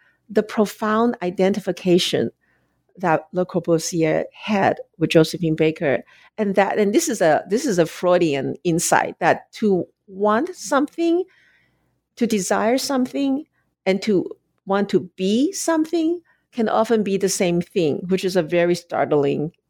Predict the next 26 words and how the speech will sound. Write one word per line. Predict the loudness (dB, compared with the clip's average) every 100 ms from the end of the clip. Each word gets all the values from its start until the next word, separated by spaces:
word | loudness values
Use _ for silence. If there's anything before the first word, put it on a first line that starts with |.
| _ _ _ _
proposition, | -2 0 0 0 0 -2 -6 -12 _
you | -2
know? | 0 2 0 -8 -20 -20 -4
Um, | 0 2 2 -2 -6 _ -4
and | -4
so, | 2 2 4 0 -4 -10 _ -10
uh, | -6
what | 0
I | 2
love | 4 2 2
about | 2 2 2
that | 0 0
moment | 0 2 0 -2 -4 -2 4
is | 4 4
thinking | -2 -4 -2 -2
about, | 0 2 2 2 0 -8 _ _ _ -2
it | 0
is | 4
a, | 4 2 -4
a | -8
perfect | -4 -2 0 0 0
moment | 0 2 2 0
where | 0
you | 0 0
see | -2 0 -2
colo-, | -2 -4 0 2